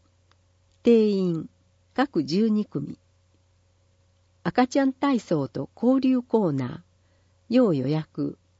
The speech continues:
午前九時二十分から十時二十分。十時四十分から十一時四十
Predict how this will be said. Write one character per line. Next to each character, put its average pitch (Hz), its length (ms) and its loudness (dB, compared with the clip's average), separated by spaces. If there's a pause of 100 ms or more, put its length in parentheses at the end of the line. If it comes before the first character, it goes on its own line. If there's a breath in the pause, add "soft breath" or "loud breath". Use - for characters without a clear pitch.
(1160)
午 240 160 6
前 175 280 0
九 - 180 -4
時 233 140 0
二 151 140 -2
十 233 180 -2
分 147 320 -6
か 135 160 -8
ら 135 280 -8
十 226 280 0
時 160 160 -4
二 139 120 -6
十 208 200 -4 (140)
分。 143 240 -8 (880)
十 226 260 4
時 160 160 -2
四 233 220 2
十 262 160 -2
分 160 280 -6
か 131 160 -8
ら 131 300 -8
十 190 220 2
一 285 240 0
時 165 140 -2
四 190 200 0
十 196 180 -6